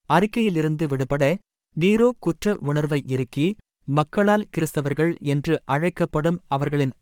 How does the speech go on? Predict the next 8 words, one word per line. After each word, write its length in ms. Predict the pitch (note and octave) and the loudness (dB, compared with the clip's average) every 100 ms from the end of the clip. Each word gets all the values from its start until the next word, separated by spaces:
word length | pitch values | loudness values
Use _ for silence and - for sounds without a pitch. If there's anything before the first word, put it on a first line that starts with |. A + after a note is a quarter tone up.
| C#3 | -2
அருவருப்புகளுக்காக 1120 | E3 F#3+ F#3 D#3+ C#3 C3+ - C#3 C#3 D#3+ E3 C#3 | 0 0 -2 -2 -2 -4 -2 -4 -2 -2 -2 -2
வெறுக்கப்பட்ட 800 | D3 F3+ - G3 D#3 - E3 E3 | 0 0 -2 -4 -4 -2 -4 -2
ஒரு 240 | D3 D3 C#3 | -2 -2 -2
வகுப்பினருக்கு 800 | C#3+ D#3 D3 C3 C3 - E3 - | -4 -4 -4 -4 -6 -2 -2 -2
மிக 340 | C#3 D3 G3 | -2 -2 0
நேர்த்தியான 720 | D#3+ C3+ C#3 D3 C3+ C3+ D3 C#3+ - | 0 -2 -2 -4 -2 0 -2 -2 -4
சித்திரவதைகளை 760 | D#3+ G3 E3 C3+ B2+ C#3+ C#3 | -4 -2 -2 -2 -2 -2 -2
அளித்தார். 540 | C3+ C3 A#2+ D#3+ C#3+ | -4 -4 0 2 0